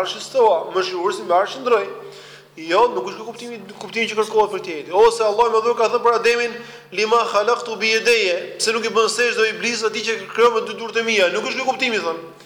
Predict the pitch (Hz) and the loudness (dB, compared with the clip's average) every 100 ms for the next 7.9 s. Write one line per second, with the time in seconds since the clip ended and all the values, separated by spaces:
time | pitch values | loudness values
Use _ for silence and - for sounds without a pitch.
0 | - - - - - 202 277 302 330 320 | -20 -20 -20 -16 -2 0 2 2 0 0
1 | - 285 339 359 370 339 226 247 - 285 | -2 0 0 0 -2 -10 -10 -8 -2 -2
2 | 262 247 214 247 226 226 302 311 320 311 | -4 -10 -6 -2 -2 -2 -2 -2 -4 -2
3 | - 233 254 - 233 226 226 202 190 180 | 2 2 2 -6 -8 -4 -4 -4 -10 -8
4 | 175 269 339 - 330 320 320 294 277 247 | -4 0 0 0 2 2 2 2 2 0
5 | 240 247 247 254 233 208 180 190 - - | -2 -4 2 4 4 2 0 -2 -4 -14
6 | - - - - - - _ _ _ _ | -18 -20 -20 -20 -20 -20 _ _ _ _
7 | - 277 302 285 285 269 277 220 | -6 -2 0 -2 -4 -2 0 0